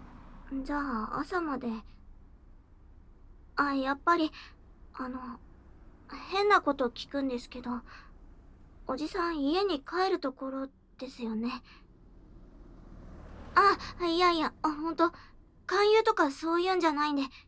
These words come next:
私一人だけです。え、あ、はい。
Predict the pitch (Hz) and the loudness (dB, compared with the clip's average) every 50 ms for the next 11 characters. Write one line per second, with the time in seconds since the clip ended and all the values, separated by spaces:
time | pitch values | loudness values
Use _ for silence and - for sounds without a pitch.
0 | - - - - - - - 285 - 359 349 - 381 359 - - - 370 349 320 | -20 -20 -20 -20 -18 -10 -10 -4 -2 -2 0 0 0 -2 -2 -2 -2 0 0 2
1 | - 269 247 - 285 277 277 277 277 269 240 - - - - - - - _ _ | 0 0 -2 -2 0 0 0 -2 -2 -6 -8 -8 -14 -20 -20 -20 -20 -20 _ _
2 | _ _ - _ _ _ _ _ _ _ - - - - - - - - - - | _ _ -20 _ _ _ _ _ _ _ -20 -20 -20 -20 -20 -20 -20 -20 -20 -20
3 | - - - - - - - - - - - 294 339 349 - - - - - - | -20 -20 -20 -20 -20 -20 -20 -20 -20 -10 -8 -6 -6 -6 -8 -10 -18 -20 -20 -20
4 | - - - - - 320 311 302 - - - 359 320 254 | -20 -20 -16 -2 0 0 0 0 -4 -4 -2 -2 -2 -2